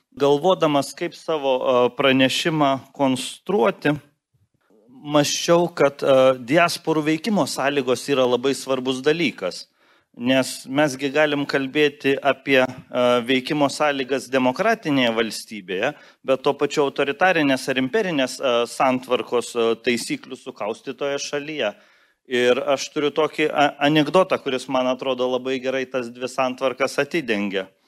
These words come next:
kaip iliustracija. Lietuvis, gyvenantis Sovietų Sąjungoje, rašo laišką draugui lietuviui išeivijoje. "Gyvenu gerai, skųstis negaliu." Lietuvis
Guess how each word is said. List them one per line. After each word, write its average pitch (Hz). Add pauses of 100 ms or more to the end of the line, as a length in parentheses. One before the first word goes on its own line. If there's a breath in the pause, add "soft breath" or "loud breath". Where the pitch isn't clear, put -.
(320 soft breath)
kaip 127
iliustracija. 117 (320)
Lietuvis, 139
gyvenantis 156
Sovietų 143
Sąjungoje, 147
rašo 143
laišką 131
draugui 123
lietuviui 117
išeivijoje. 104 (640)
"Gyvenu 143
gerai, 160 (180)
skųstis -
negaliu." 120 (840 soft breath)
Lietuvis 156